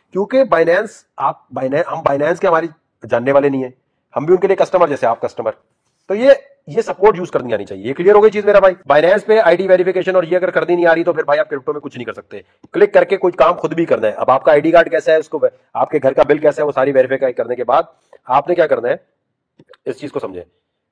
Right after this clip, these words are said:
जब आपने सारा बना लिया, तो ये देखें लिखा है बाय। अब दुनिया में आप कहीं भी रहते हैं, यहाँ क्या लिखा हुआ है, Credit card से भी ले सकते हैं, पी टू पी से भी ले सकते हैं आप। अब आपने क्या करना है कि ये जो खरीदो फरोख्त है, इसको बड़ा संभल के करना है।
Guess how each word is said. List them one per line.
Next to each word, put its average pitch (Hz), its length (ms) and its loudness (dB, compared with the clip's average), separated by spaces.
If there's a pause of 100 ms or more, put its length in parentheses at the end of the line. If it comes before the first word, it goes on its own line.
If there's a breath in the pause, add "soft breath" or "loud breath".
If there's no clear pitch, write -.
(180)
जब 175 140 6
आपने 175 200 2
सारा 165 240 2
बना 131 220 2
लिया, 123 220 -2 (880)
तो 147 80 -6
ये 147 120 -4
देखें 147 180 -2
लिखा 143 200 -2
है - 80 -2
बाय। 104 140 -2
अब 117 160 -6
दुनिया 151 300 -2
में 208 80 0
आप 202 100 0
कहीं 160 180 -2
भी 190 100 -2
रहते 123 240 -2
हैं, - 120 -10 (720)
यहाँ 139 160 0
क्या 165 120 -4
लिखा 160 200 -8
हुआ 170 100 -2
है, 190 80 -8 (1000)
Credit 135 260 -2
card 139 180 0
से 151 80 -8
भी 147 80 -10
ले 147 100 -2
सकते 139 240 -8
हैं, 147 120 -2
पी 120 140 -12
टू 110 100 -16
पी 101 140 -20
से 104 120 -18
भी 104 80 -16
ले 101 100 -10
सकते 98 240 -18
हैं 95 60 -12
आप। 92 100 -20 (640)
अब 170 140 0
आपने 180 300 2
क्या 175 140 0
करना 156 240 -4
है 165 100 -2
कि 160 80 -8
ये 147 160 -10
जो 165 100 -6
खरीदो 131 300 -6
फरोख्त 117 340 -10
है, 110 100 -6
इसको - 280 -10
बड़ा 139 120 0
संभल 104 220 -12
के 101 80 -20
करना 87 240 -20
है। - 60 -20